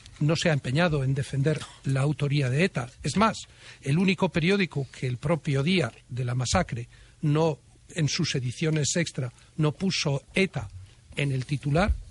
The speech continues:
fue El Mundo. ¿Por qué? Porque Aznar había hablado con todos los directores y yo era el que más le conocía. Y yo me di cuenta de que Aznar estaba convencido de que había sido eta, pero no tenía pruebas.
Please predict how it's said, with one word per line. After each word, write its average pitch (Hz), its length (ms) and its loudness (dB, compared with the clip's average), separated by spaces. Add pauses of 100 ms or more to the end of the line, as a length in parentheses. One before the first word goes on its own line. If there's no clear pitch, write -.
fue - 340 0
El 135 100 0
Mundo. 165 460 2
¿Por 135 160 -4
qué? 185 240 0 (340)
Porque 139 420 0 (100)
Aznar 175 340 2
había 170 220 4
hablado 165 320 2
con 135 180 -4
todos 170 220 2
los 151 160 2
directores 170 640 0 (320)
y 139 140 0
yo 156 180 4
era 180 140 4
el 185 100 2
que - 160 -2
más 170 200 4
le 135 140 0
conocía. 131 540 0 (260)
Y 147 160 2
yo 151 120 4
me 175 120 4
di 139 120 -2
cuenta 175 440 2 (280)
de 143 180 0
que 139 140 -2
Aznar 156 280 2
estaba 170 360 0
convencido 143 640 2
de 127 100 -2
que - 100 -4
había 147 240 2
sido 147 300 0
eta, 185 240 0 (220)
pero 123 200 2
no 156 120 4
tenía 156 340 2
pruebas. 147 460 0